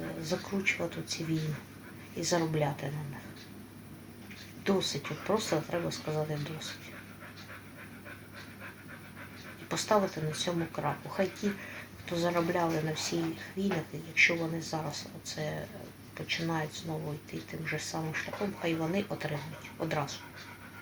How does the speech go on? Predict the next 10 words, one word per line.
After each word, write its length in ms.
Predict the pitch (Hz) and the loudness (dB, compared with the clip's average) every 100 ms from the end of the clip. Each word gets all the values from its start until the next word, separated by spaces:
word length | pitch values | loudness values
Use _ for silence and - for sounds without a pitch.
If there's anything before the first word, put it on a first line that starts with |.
| - - - - - - - - - - - - - - - - - - - - - - - - - - - - - - - - - - - - - - - - - | -14 -14 -14 -14 -14 -14 -14 -14 -14 -14 -14 -14 -14 -14 -14 -12 -12 -12 -12 -12 -14 -12 -12 -12 -14 -14 -14 -14 -14 -14 -14 -14 -14 -10 -10 -10 -12 -14 -14 -14 -4
І 80 | 175 175 | -2 2
голод, 400 | 165 226 208 180 - | 8 10 10 8 2
і 40 | 156 | -2
біди, 500 | 156 156 190 - 160 | 0 0 0 0 0
і 300 | 156 139 160 | 0 -2 -2
хвороби, 600 | - 160 160 180 185 - - | -4 -6 0 0 0 -4 0
хай 180 | 170 175 160 | 2 2 0
їм 180 | 175 185 | 2 2
приходять. 720 | - 147 - 139 - - - - - - - - - - - - - - - - | 2 -2 -2 -4 -4 -8 -10 -10 -10 -12 -10 -12 -10 -10 -8 -12 -12 -14 -14 -4
Але 380 | 170 165 160 156 | 4 6 8 4